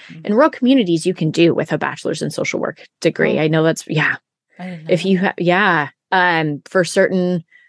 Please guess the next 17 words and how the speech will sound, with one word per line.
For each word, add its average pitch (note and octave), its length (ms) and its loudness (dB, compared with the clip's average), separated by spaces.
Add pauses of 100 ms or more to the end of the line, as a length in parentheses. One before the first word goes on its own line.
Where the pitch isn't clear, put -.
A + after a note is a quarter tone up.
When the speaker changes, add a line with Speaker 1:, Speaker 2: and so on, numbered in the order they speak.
(140)
Speaker 2:
for F3 100 0
certain E3+ 280 2
program, D#3 280 -2
I E3+ 80 2
was E3 140 2
working, D3+ 380 -2
Speaker 1:
Mm-hmm. - 160 -16
Speaker 2:
so, D#3+ 340 2 (200)
um, D3+ 360 -2 (640)
I - 40 2
was E3 120 2
working D#3+ 220 -2
in D#3+ 40 -2
hospice - 540 -4
primarily. - 640 -4
So D3+ 440 0
Speaker 1:
Okay, E3+ 120 -12